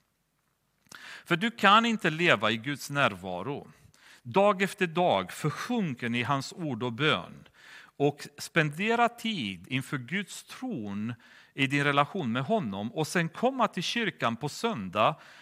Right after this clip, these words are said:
och dra vitsar och citera dikter från, eh, profana böcker eller prata om,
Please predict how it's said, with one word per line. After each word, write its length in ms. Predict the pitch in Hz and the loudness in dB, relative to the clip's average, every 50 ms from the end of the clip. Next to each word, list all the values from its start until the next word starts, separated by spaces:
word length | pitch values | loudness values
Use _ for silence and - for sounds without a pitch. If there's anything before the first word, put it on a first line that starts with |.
| - - _ | -20 -10 _
och 160 | - 139 143 | 0 0 0
dra 280 | 131 131 170 208 214 208 | 0 2 4 4 4 4
vitsar 840 | 175 143 190 240 226 - - - - - 117 120 135 160 - - - | 4 2 -2 -2 -2 -2 -6 -4 2 6 8 10 10 8 8 4 0
och 300 | 143 135 131 127 127 123 | -2 0 0 0 -2 -4
citera 540 | - - - 147 - - 196 196 190 185 170 | -6 -6 -8 -6 -4 -2 0 2 4 2 2
dikter 560 | 143 135 160 196 196 - - - 123 120 117 | 2 0 -2 -4 -4 -4 -6 -2 0 0 0
från, 420 | - - - 135 127 123 120 117 117 110 - _ - - - - - - _ - | 0 -4 -4 -2 -2 -2 -2 -2 -4 -6 -8 _ -20 -20 -20 -20 -20 -20 _ -2
eh, 500 | 117 117 113 113 110 107 107 107 107 101 | 2 4 4 4 4 4 4 2 0 -2
profana 760 | - - 156 139 - - 190 185 175 143 127 120 113 113 110 | 0 0 0 0 0 0 2 4 4 4 4 6 6 6 6
böcker 760 | 101 113 156 190 175 - - - - - 143 165 180 190 202 | 4 4 2 2 2 0 -6 -10 -2 2 4 6 8 6 6
eller 320 | 202 - 127 131 127 127 123 | 6 4 4 4 4 4 0
prata 460 | - - 175 170 165 - - 143 135 | -2 -2 0 0 0 -2 -4 -6 -4
om, 380 | - 120 120 123 117 117 113 | -2 0 0 0 0 -2 -6